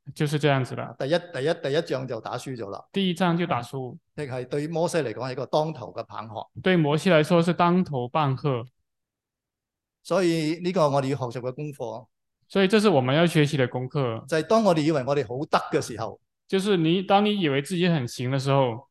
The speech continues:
Speaker 2: 神唔可以用我哋嘅。
Speaker 1: 神不能用你。
Speaker 2: 當我哋以為我哋係，啊，應該做呢個噉樣嘅工作，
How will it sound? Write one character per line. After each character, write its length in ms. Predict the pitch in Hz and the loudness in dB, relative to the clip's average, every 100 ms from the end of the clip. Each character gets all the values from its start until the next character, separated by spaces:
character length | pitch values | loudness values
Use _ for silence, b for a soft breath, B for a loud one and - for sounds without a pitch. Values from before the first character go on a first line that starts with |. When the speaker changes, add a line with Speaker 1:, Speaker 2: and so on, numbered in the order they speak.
| - | -12
Speaker 2:
神 320 | - 120 113 | -10 -10 -12
唔 60 | 107 | -10
可 100 | 147 | -10
以 60 | |
用 160 | 127 101 | -12 -14
我 100 | 104 | -18
哋 100 | 104 | -18
嘅。 100 | 104 _ _ | -20 _ _
Speaker 1:
神 260 | - 139 160 | -2 0 0
不 80 | 180 | 2
能 160 | 151 | 2
用 220 | 165 156 123 | 2 0 -2
你。 220 | 131 - _ _ _ _ _ _ _ _ _ _ _ _ _ _ _ _ _ _ _ _ - | -6 -14 _ _ _ _ _ _ _ _ _ _ _ _ _ _ _ _ _ _ _ _ -6
Speaker 2:
當 100 | 175 | -4
我 100 | 151 | -2
哋 60 | |
以 120 | 139 | -4
為 120 | 131 113 | -8 -8
我 140 | 131 | -8
哋 320 | 127 117 120 - _ _ _ | -8 -10 -16 -20 _ _ _
係， 400 | - 123 120 120 120 _ _ _ _ _ _ | -12 -10 -10 -14 -18 _ _ _ _ _ _
啊， 420 | 127 113 113 113 113 139 - | -10 -8 -10 -12 -16 -12 -2
應 220 | 190 185 | 0 2
該 220 | 170 165 | 4 2
做 260 | 165 123 123 | 0 -4 -2
呢 80 | |
個 100 | 156 | -4
噉 120 | 131 123 | -4 -4
樣 160 | 143 | -6
嘅 60 | 117 | -6
工 200 | 143 135 | -6 -4
作， 240 | 123 104 | -4 -6